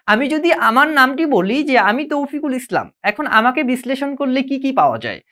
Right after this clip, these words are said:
যে আমি একজন টিচার, আমি পড়াশোনা করি, কিংবা আমি খুব, আহ, সুন্দর করে কথা বলি,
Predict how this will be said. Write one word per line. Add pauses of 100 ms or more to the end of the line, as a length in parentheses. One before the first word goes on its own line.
(280)
যে
আমি
একজন
টিচার, (320)
আমি
পড়াশোনা
করি, (380)
কিংবা
আমি
খুব,
আহ,
সুন্দর
করে
কথা
বলি,